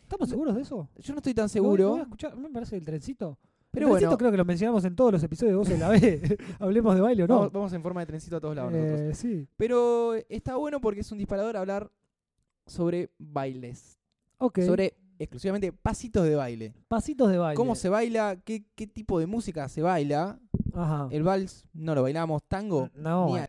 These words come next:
Speaker 1: el vals, el vals,
Speaker 2: Ni-,
Speaker 1: olvídate.
Speaker 2: ninguna academia
Speaker 1: El
Speaker 2: de
Speaker 1: vals
Speaker 2: baile.
Speaker 1: hay que bailarlo de traje primero.
Speaker 2: Primero,
Speaker 1: Y
Speaker 2: por-
Speaker 1: nunca usamos traje.
Speaker 2: Exactamente.
Speaker 1: Elegante sport como mucho.
Speaker 2: Para mí elegante sport es un pantalón lindo, pantalón de vestir,
Speaker 1: Sí, o de-,
Speaker 2: una
Speaker 1: puede, puede llegar a
Speaker 2: camisita
Speaker 1: ser de jean.
Speaker 2: y un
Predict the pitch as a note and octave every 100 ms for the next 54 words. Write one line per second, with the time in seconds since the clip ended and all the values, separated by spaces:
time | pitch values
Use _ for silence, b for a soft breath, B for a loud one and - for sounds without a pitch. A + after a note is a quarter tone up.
0 | - F#3 D#3 F#3+ F#3 C3+ - _ E3 E3+
1 | F#3 F3+ - C3 D#3 G#3 F#3+ G3+ A#3 C4+
2 | G3+ G3 A#3 - C4+ C#4+ A3 E3 F3+ F#3
3 | D#3 C#3 F3 C3+ B2+ B2+ B2+ A#2 A2 -
4 | C#3 C3+ D#3+ B2+ A2 C3+ D#3 B2 D3 -
5 | _ C#3 C#3 B2 C#3+ A#2+ - G#2+ - C3+
6 | A2+ A#2 E3+ G3+ G#3+ F3+ - - F#3+ A#3
7 | _ _ C#3+ C3+ D#3 D3 - B2+ _ _
8 | C3 D#3+ A3 G#3 G3+ F3+ F#3+ G#3+ F#3 D3
9 | - - _ - C3+ C3 B2+ C#3+ E3 E3
10 | D#3+ D3+ E3+ G#3 G#3 F3 G3 G#3 F3 A#3+
11 | F#3+ F3+ A3+ G#3+ B3+ C4 A#3+ F#3+ G3 G#3+
12 | C#4+ F#3 F#3+ C4 D#4+ B3+ C4 G#3+ G3+ F3
13 | F3 D3+ B2 _ _ G3+ B3+ C#4